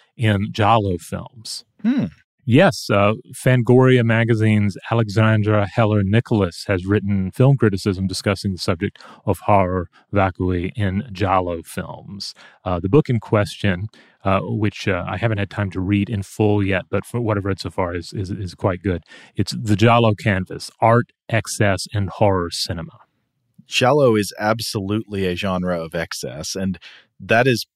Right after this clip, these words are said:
Speaker 2: part of what makes it so, uh, enticing is its just unrestrained expressiveness and gaudiness.
Speaker 1: Yeah, yeah, it's, um,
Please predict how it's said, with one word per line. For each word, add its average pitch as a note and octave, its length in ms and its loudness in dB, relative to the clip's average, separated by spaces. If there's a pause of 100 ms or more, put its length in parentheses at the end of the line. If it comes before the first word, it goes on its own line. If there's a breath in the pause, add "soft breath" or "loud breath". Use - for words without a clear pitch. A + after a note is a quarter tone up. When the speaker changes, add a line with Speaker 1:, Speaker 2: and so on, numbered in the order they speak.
Speaker 2:
part F#3 280 2
of D#3+ 120 0
what A#2+ 240 2
makes G#2+ 420 0
it F#2 160 -4
so, G#2 540 2
uh, G2 280 -4
enticing G#2 720 -2
is F#2 140 -6
its - 180 -12
just - 320 -4 (120)
unrestrained A2 1600 0
expressiveness G#2+ 1080 -2
and F2 220 -4
gaudiness. D#2 920 -8 (720)
Speaker 1:
Yeah, A#2 540 2
yeah, A2 200 0
it's, A2 360 -4
um, G#2+ 420 0